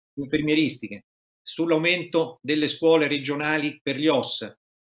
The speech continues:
sull'os, eh, con la terza S, cioè l'os sociosanitario specializzato.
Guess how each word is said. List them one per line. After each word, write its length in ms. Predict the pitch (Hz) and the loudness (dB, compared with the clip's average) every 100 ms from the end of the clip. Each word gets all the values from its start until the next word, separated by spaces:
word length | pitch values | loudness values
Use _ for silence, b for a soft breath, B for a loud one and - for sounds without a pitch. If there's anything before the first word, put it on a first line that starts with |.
| _ _ | _ _
sull'os, 1080 | - - 180 175 165 170 - - 165 160 - | -14 -10 -4 2 4 4 2 2 2 0 -4
eh, 300 | 139 139 135 | -6 -6 -4
con 400 | - 156 160 131 | 0 0 0 -6
la 220 | 165 156 | -4 -2
terza 440 | 139 151 151 147 151 | 0 0 0 0 0
S, 200 | - 131 | 0 -4
cioè 160 | 147 143 | -2 0
l'os 320 | 147 147 - | 0 -2 -4
sociosanitario 720 | 127 139 - 143 143 147 139 | -6 -6 -8 -8 -6 -4 -6
specializzato. 800 | - 135 139 131 147 123 - | -6 -4 -4 -4 -2 -2 -6